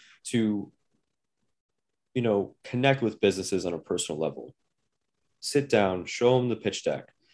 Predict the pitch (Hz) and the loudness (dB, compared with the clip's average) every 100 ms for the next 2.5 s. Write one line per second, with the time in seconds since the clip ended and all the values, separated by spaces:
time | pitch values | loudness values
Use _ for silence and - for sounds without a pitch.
0 | _ 110 120 117 117 113 104 104 131 127 | _ -2 -2 -2 0 0 0 0 0 2
1 | 120 120 110 107 104 110 107 - 104 107 | 0 0 0 -2 0 0 0 0 2 2
2 | 95 - 104 104 101 | -2 0 2 2 0